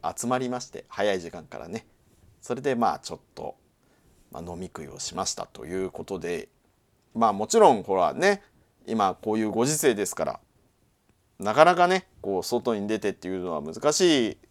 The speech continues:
こともありますがね。そんな中、こう、みんなとこう、楽しい時間を過ごして、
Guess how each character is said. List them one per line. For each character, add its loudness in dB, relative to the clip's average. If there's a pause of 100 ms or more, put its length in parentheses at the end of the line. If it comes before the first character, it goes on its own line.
(140)
こ -8
と 4
も -2
あ 10
り 4
ま 8
す -4
が -6
ね。 -16 (1080)
そ -4
ん -2
な 4
中、 6 (360)
こ -8 (880)
う、 -16
み -6
ん -4
な -2
と -12
こ -12 (420)
う、 -16
楽 -6
し -4
い -4
時 -12
間 -12
を -12
過 -10
ご 0
し -8
て、 -20